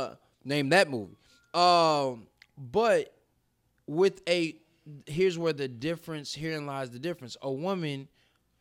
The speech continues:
can have, cannot have and be building and be pretty. And most men will still make time for that woman. Now, they may be fucking around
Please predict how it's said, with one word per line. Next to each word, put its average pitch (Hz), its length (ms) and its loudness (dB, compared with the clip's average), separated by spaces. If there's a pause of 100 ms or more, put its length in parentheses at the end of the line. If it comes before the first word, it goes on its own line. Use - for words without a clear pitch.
(280)
can 156 200 -2
have, 151 580 -2
cannot 151 420 -4
have 156 420 -4
and 139 160 -6
be 135 120 -10
building 156 560 -6
and 135 120 -10
be 127 120 -12
pretty. 277 500 -6 (500)
And 147 260 -4 (160)
most 175 420 0
men 196 320 -2
will 151 120 -2
still 170 280 -4
make 151 280 -8
time 170 400 -6
for 147 160 -10
that 135 200 -4
woman. 156 160 -6
Now, 147 80 -6
they 185 120 0
may 254 140 0
be 143 120 -6
fucking 123 280 -6
around 101 400 -6